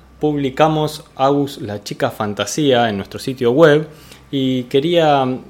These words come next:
tomar esta media hora de tu tiempo para que nos cuentes un poquito, eh, cómo surgió esta idea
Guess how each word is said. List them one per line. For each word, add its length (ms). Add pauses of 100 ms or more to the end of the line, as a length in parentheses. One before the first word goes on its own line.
(140)
tomar 440
esta 340
media 300
hora 160
de 100
tu 180
tiempo 460
para 240
que 80
nos 140
cuentes 420
un 140
poquito, 640 (380)
eh, 240
cómo 540
surgió 380
esta 180
idea 540